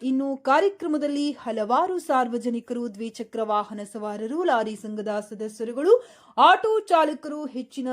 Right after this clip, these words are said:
ಸ್ಥಳೀಯ ಸಾರ್ವಜನಿಕರು ಸಂಖ್ಯೆಯಲ್ಲಿ ಭಾಗವಹಿಸಿದ್ದರು.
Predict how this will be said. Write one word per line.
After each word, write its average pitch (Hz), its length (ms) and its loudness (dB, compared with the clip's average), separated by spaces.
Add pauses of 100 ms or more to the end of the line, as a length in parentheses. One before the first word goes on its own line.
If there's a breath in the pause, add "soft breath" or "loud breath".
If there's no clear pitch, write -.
ಸ್ಥಳೀಯ 370 460 -2
ಸಾರ್ವಜನಿಕರು 254 920 -4
ಸಂಖ್ಯೆಯಲ್ಲಿ 220 720 -8
ಭಾಗವಹಿಸಿದ್ದರು. 208 1160 -12